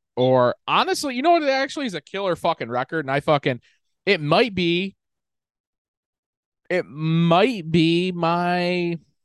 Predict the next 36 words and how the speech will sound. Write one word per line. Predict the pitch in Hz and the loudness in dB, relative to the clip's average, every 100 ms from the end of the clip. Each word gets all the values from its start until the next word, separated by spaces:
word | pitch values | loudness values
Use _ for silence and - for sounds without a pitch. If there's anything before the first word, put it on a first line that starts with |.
| _ | _
I | 135 120 | -6 -4
don't | 101 | -2
know, | 101 110 | -2 -4
fourth | - 143 156 160 | 0 4 4 4
or | 139 | -2
fifth | 139 147 147 | -4 -8 -6
favorite | 170 160 139 | -6 -6 -4
record | 123 156 226 | -6 -6 -6
of | 127 | -6
his | 123 135 151 | -6 -10 -12
is | 156 151 135 - | -12 -12 -10 -4
that | 175 | -4
Down | 180 190 | -2 -2
to | 170 | 0
Earth | 185 220 | 0 0
record, | 143 127 117 110 | -4 -4 -6 -2
that | 131 - | -2 -2
one | 120 147 160 156 - 156 | -2 0 0 -4 -14 -10
from | 156 143 | -8 -6
two | 170 | -2
thousand | 151 151 143 | 0 -2 -4
one | 147 165 117 - _ _ _ _ 135 | -2 -2 -4 -10 _ _ _ _ -8
that | 135 | -2
had | 143 135 131 | 0 -2 -4
Gets | 151 - | -8 -8
Me | 147 | -10
Through. | 120 131 151 151 151 | -10 -4 0 0 0
It | |
had | 127 127 117 | -2 -4 -4
Ironhead, | 131 143 143 143 147 139 139 131 - | -6 -4 -4 -2 -2 0 0 -2 -4
um, | 123 117 113 107 107 | -2 -2 -2 -4 -4
with | 123 117 | -6 -2
Rob | 123 123 113 | -2 -2 -4
Zombie | 120 131 139 135 | -6 -4 -4 -4
on | 135 135 | -4 -4
it. | 139 135 | -6 -8